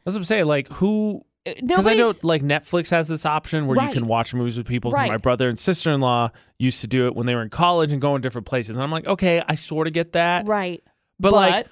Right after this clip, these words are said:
Speaker 2: But <laughs>
Speaker 1: who's really, like, watching a Facebook video with someone else? Like, "Oh my gosh, I'm wa-," like, it, it,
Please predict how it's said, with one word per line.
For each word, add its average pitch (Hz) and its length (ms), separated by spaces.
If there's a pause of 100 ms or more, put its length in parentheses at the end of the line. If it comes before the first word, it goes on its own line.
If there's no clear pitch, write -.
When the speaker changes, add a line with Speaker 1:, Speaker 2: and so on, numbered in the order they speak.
Speaker 2:
But 226 60
<laughs> 233 160
Speaker 1:
who's 220 300
really, 240 280
like, 196 340
watching 156 480
a 143 60
Facebook 151 560
video 120 440
with 120 200
someone 120 320
else? 113 200
Like, 131 140
"Oh 175 80
my 208 140
gosh, 202 260
I'm 185 80
wa-," 185 140
like, 175 240 (560)
it, - 40
it, 180 320